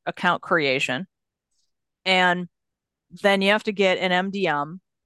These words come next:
Now you have to do ownership transfer and just, I mean, all these, like, project delays. And now I T looks like the bad guys 'cause, you know, all this air quote red tape. I can't tell you how many times I've heard that slung, that, you know,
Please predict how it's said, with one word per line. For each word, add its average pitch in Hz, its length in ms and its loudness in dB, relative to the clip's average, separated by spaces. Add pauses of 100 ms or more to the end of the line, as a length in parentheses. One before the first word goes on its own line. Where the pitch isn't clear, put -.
(100)
Now 190 100 0
you 202 120 0
have 214 140 0
to 214 80 -12
do 208 140 -2
ownership 208 500 -2
transfer 151 640 -4 (280)
and 190 160 0
just, 196 320 0
I 208 40 0
mean, 190 160 0
all 196 220 2
these, 208 240 -4
like, 156 200 -2
project 208 560 -2
delays. 156 500 -4
And 175 200 -6
now 196 420 2
I 185 160 0
T 262 240 -6
looks 185 320 -2
like 160 240 -2
the - 60 -12
bad 196 360 -2
guys 131 640 -2 (640)
'cause, 180 220 0
you 196 80 0
know, 175 120 2
all 190 220 0
this 175 240 -2
air 196 160 0
quote 196 340 -4
red 165 380 -4
tape. 180 300 -4
I 170 60 -8
can't 170 200 -10
tell 180 120 -4
you 135 80 -4
how 190 180 0
many 180 160 -4
times 165 300 -4
I've 160 100 -6
heard 165 280 -2 (100)
that 185 280 0
slung, 165 500 -2
that, 160 300 -2
you 170 180 -12
know, 135 120 -6